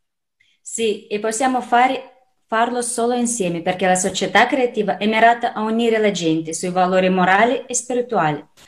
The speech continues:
Nella società creativa non ci sono le bugie e soprattutto non c'è il potere, e tutto quello che viene effettuato nella società creativa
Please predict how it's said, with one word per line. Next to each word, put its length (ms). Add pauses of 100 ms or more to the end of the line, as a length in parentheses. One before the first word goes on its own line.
(260)
Nella 160
società 380
creativa 480
non 160
ci 80
sono 240
le 160
bugie 460
e 100
soprattutto 460
non 160
c'è 160
il 160
potere, 500 (240)
e 100
tutto 220
quello 240
che 140
viene 480
effettuato 460
nella 180
società 400
creativa 580